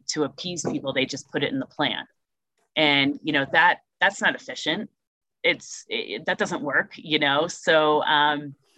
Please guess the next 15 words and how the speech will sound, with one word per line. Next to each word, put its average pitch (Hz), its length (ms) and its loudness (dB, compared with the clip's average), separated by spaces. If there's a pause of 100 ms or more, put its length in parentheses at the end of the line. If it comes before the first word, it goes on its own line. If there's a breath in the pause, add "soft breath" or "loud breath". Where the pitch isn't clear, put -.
(640 loud breath)
that, 156 260 2
that's 147 220 2
just - 160 -6
something 143 340 0
that, 131 340 2
you 160 120 -2
know, 139 100 0
we 143 180 -2
will 139 140 -2
have 143 200 -6
to 123 80 -16
go 113 120 -8
through 120 220 -12
that 104 180 -4
process. - 640 -10